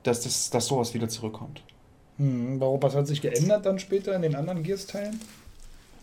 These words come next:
Speaker 1: Das sind zu viele, ähm, ja, das ist, ähm, schwer zu sagen, es ist zu überkandidelt geworden.
Speaker 2: Mhm.
Speaker 1: Ähm, das sind, es sind zu viele User auf einmal, also fünf gegen fünf, äh, das hat, das, das hat der, der ganzen Serie schon das Genick gebrochen.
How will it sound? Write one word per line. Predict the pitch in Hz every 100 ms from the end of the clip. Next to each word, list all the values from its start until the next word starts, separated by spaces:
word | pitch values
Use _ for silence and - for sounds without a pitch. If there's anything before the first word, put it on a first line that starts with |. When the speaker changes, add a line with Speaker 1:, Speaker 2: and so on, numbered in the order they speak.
| - - - -
Speaker 1:
Das | 110
sind | 143
zu | 139
viele, | 135 156 147
ähm, | 127 131 135 123 123 127 123 - -
ja, | 117 127 165 170 113 - - - _ - - _ _ _ - - - -
das | 143 143
ist, | 160 -
ähm, | 151 143
schwer | - 180
zu | -
sagen, | 151 208 175
es | 131
ist | 113 -
zu | 147 147 147 - 85 92 143 - - - -
überkandidelt | 175 185 147 147 113 113 104
geworden. | 113 95 95 101 101
Speaker 2:
Mhm. | 139 120 120 135 -
Speaker 1:
Ähm, | 123 123 117 117
das | 135 139
sind, | 156 147
es | 147 156
sind | 151
zu | 160
viele | 147 175 160
User | 147 143 180 175
auf | 147 151
einmal, | 143 156 139
also | 120 131
fünf | 160 156
gegen | 151 127
fünf, | - 156 160 - -
äh, | - 113 -
das | 139 -
hat, | 139 - 143
das, | 139
das | 139 131
hat | 139
der, | 139 127 120
der | 120 120
ganzen | 127 135
Serie | 120 135
schon | 123 123
das | 117
Genick | 120 117
gebrochen. | 113 - 95 95